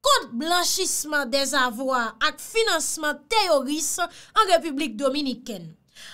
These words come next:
A konvansyon entènasyonal yo ratifye sou kriminalite transnasyonal. Bagay yo konplike e yo pa fini la. Ebyen,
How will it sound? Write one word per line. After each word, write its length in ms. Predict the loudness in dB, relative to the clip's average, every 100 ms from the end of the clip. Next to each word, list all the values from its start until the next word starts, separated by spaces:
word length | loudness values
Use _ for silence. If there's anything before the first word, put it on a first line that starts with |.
| -4
A 180 | -2
konvansyon 840 | -2 2 4 4 2 0 -2 -4 -4
entènasyonal 1120 | -4 -2 0 0 0 0 -2 -4 -4 -4 -4
yo 220 | -4 -2 -2 -6 -8
ratifye 920 | 0 4 4 2 -4 -6 -6 -2 -2
sou 300 | 0 -4 -8
kriminalite 1080 | -12 0 2 2 2 2 2 -2 -6 -4 -4 -6 _ _
transnasyonal. 1500 | -12 -4 2 2 2 -4 -4 -4 -6 -6 -6 -8 -10 -14 -18 -20 _
Bagay 420 | -4 -2 0 -2
yo 100 | -2 -2
konplike 640 | 2 2 2 -6 -6 -6
e 160 | -2 -2
yo 100 | -2
pa 220 | -4 -8
fini 460 | -8 -12 -12 -8 -2
la. 160 | 2 2 0 _ -20 -16 -16 0
Ebyen, 440 | 2 4 2 2